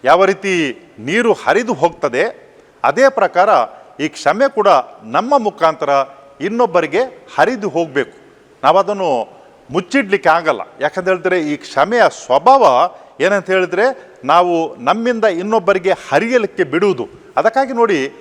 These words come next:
ಯೇಸು ಸ್ವಾಮಿ ಈ ಪ್ರಾರ್ಥನೆಯನ್ನು ಕಲಿಸುವಾಗ ನಮಗೆ ಹೇಗೆ ಕಲಿಸಿದ್ದಾರೆ ಅಂತ ಹೇಳಿದ್ರೆ, ನಾವು ಯಾವ ರೀತಿ ಇನ್ನೊಬ್ಬರಿಗೆ ಕ್ಷಮಿಸ್ತೇವೆ ತಪ್ಪು ಮಾಡಿದಾಗ, ಅದೇ ರೀತಿ ದೇವರೇ ನಮ್ಮನ್ನು ನೀನು ಕೂಡ ಕ್ಷಮಿಸು. ಅರ್ಥ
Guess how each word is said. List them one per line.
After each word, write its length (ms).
ಯೇಸು 280
ಸ್ವಾಮಿ 540
ಈ 140
ಪ್ರಾರ್ಥನೆಯನ್ನು 680
ಕಲಿಸುವಾಗ 560
ನಮಗೆ 640
ಹೇಗೆ 500
ಕಲಿಸಿದ್ದಾರೆ 500
ಅಂತ 160
ಹೇಳಿದ್ರೆ, 680
ನಾವು 360
ಯಾವ 280
ರೀತಿ 440
ಇನ್ನೊಬ್ಬರಿಗೆ 580
ಕ್ಷಮಿಸ್ತೇವೆ 680
ತಪ್ಪು 320
ಮಾಡಿದಾಗ, 540
ಅದೇ 220
ರೀತಿ 280
ದೇವರೇ 640
ನಮ್ಮನ್ನು 420
ನೀನು 300
ಕೂಡ 180
ಕ್ಷಮಿಸು. 580
ಅರ್ಥ 220